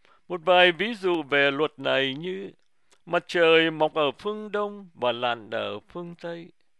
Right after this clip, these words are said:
Một sự sống mới xuất hiện khi một người nam và một người nữ giao hợp với nhau. Con người phải làm lành lánh dữ. Những luật này được gọi là luật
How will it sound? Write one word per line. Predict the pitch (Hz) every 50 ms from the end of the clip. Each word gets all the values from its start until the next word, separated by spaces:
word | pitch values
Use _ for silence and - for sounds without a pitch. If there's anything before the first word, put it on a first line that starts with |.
| _ _ _ _ _ _ _ _ _ _ _ _ _ _ _ _ _ _
Một | 156 165
sự | 160 - - 185 175
sống | - - 208 220 247 240 214
mới | 196 202 208 226
xuất | 220 - - 247 254 -
hiện | - 147 139 123 101 90 170 156 -
khi | _ - 196
một | 196 180 156 123 120
người | 131 131 131 127 123 127
nam | 139 156 165 175 180 185 180 175 160
và | 117 117 117
một | 117 120 120 120 110 113
người | 117 117 117 117 113 110
nữ | 107 117 117 98 98 - 156 175 _ _ _ _
giao | - 123 147 151 151 147
hợp | 123 123 110 104 - _ _
với | - 120 127 160
nhau. | 170 156 156 156 156 156 156 _ _ _ _ _ _ _ _ _ _ _ _ _ _ _ _ _ _ _ _ _ _ _ _ _ _ _ _ _ _ _
Con | _ - 165 165 160
người | 143 127 - -
phải | 120 110
làm | 117 131 127 123 127
lành | 127 127 127 123 123 120 113 113
lánh | 117 120 139 165 170
dữ. | 156 143 156 156 - 151 175 175 _ _ _ _ _ _ _ _ _ _ _ _ _ _ _ _ _ _ _ _ _ _ _ _ _ _ _ _ _ _ _ _ _ _ _
Những | - 170 202 214
luật | 190 151 127 -
này | 127 120 117 117 117 113 113
được | 120 120 120 110
gọi | 107 120 117 117 117
là | 117 113 113
luật | 110 110 110 113 107